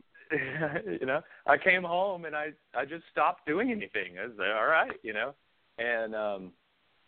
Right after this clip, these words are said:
and it, it was awesome. And un-, unfortunately,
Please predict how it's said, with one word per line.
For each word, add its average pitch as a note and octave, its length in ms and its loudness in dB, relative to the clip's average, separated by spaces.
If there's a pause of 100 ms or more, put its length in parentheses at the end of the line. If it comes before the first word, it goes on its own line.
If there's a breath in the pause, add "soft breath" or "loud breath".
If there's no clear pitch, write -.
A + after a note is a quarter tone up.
(240)
and C3 300 8
it, D#3 240 2 (160)
it F#3+ 180 6
was D#3+ 240 -2
awesome. G#2+ 580 0
And C3+ 200 0 (100)
un-, D3+ 180 2
unfortunately, D3 760 4